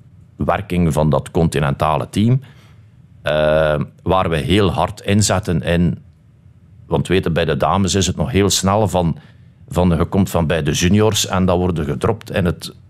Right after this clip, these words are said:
in het peloton. Maar ja, daar is zo weinig tussenin en daar zijn we denk ik op dit ogenblik goed rond aan het werken en ik verwacht daar een en ander van. Dus ik denk dat in de totaliteit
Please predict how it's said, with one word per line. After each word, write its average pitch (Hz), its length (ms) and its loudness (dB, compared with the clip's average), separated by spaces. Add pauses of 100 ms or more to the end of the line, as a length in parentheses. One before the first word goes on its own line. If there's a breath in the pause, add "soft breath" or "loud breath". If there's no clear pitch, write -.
(120)
in 87 200 0
het - 320 -4
peloton. 80 560 0 (760 loud breath)
Maar - 100 -2
ja, 101 300 0 (220)
daar 92 260 -2
is 90 140 -4
zo 82 140 2
weinig 92 440 0
tussenin 87 640 0
en 90 180 -2
daar 87 220 0
zijn 82 200 0
we 76 80 0
denk 85 260 -2
ik - 240 -6 (760)
op 73 160 -2
dit 85 200 0
ogenblik 80 340 2
goed 107 260 -2 (560)
rond 92 320 0
aan 82 240 0
het - 140 -4
werken 101 340 -2
en 123 120 2
ik 87 140 -2
verwacht 73 360 -4
daar 113 260 0 (280)
een 117 200 2
en 113 120 2
ander 117 280 2
van. 131 180 2
Dus 95 240 0
ik 78 140 0
denk 101 200 0
dat 87 200 -2
in 90 160 2
de 80 140 -2
totaliteit 87 840 -2